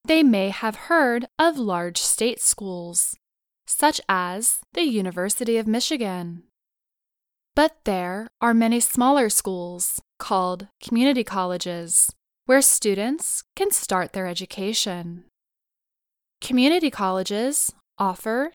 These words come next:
two-year degrees called associate degrees. In addition to traditional educational subjects, they also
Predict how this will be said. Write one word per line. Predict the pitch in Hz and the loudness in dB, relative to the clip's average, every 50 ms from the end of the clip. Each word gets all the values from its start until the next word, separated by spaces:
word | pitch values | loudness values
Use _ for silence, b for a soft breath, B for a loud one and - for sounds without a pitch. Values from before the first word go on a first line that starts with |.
| _ _ - | _ _ -2
two-year | - - 339 349 349 277 220 196 185 185 180 | -2 2 2 2 2 2 0 -2 -4 -4 -4
degrees | - 208 - - 208 233 254 247 214 190 180 180 175 - 175 - - - _ _ _ _ - - | -6 -8 -6 -4 -2 -2 0 0 -2 -4 -6 -6 -2 -2 -2 -2 -2 -6 _ _ _ _ -18 -10
called | - 233 208 196 196 190 - - | -4 0 0 0 0 -2 -4 -4
associate | - - - - 220 240 262 - - 226 196 - - | -2 -2 0 2 2 2 2 0 0 0 -2 -4 -6
degrees. | - 190 - 185 180 180 175 175 175 175 170 - - - - _ _ _ _ _ _ _ _ _ _ _ _ _ _ _ _ _ | -10 -12 -10 -8 -8 -8 -8 -8 -8 -4 -2 -2 -2 -2 -6 _ _ _ _ _ _ _ _ _ _ _ _ _ _ _ _ _
In | - 226 233 254 | 0 2 4 4
addition | 302 285 311 330 349 - - 247 214 202 214 233 - _ _ - | 2 4 2 2 2 2 0 0 0 0 -2 -2 -4 _ _ -6
to | - - 214 202 196 | -4 -2 0 -2 -2
traditional | - - 208 175 190 220 247 - 320 285 226 196 196 208 - - | -4 -6 -8 -6 -4 -2 -2 0 0 0 0 0 -2 -4 -4 -4
educational | 202 180 - 190 - - 180 175 - - 180 170 | -4 -4 -4 -6 -8 -8 -8 -6 -6 -6 -6 -6
subjects, | 160 - 180 175 165 - - 170 180 226 - - - - - - - _ _ _ _ _ _ _ _ _ | -6 -6 -6 -6 -8 -6 -6 -6 -6 -6 -6 -6 -4 -2 -2 -2 -4 _ _ _ _ _ _ _ _ _
they | - 269 285 285 - - | 4 4 4 4 4 0
also | 208 202 202 - - 240 240 254 277 311 330 | -2 -2 -2 -2 -2 0 0 0 -2 -4 -6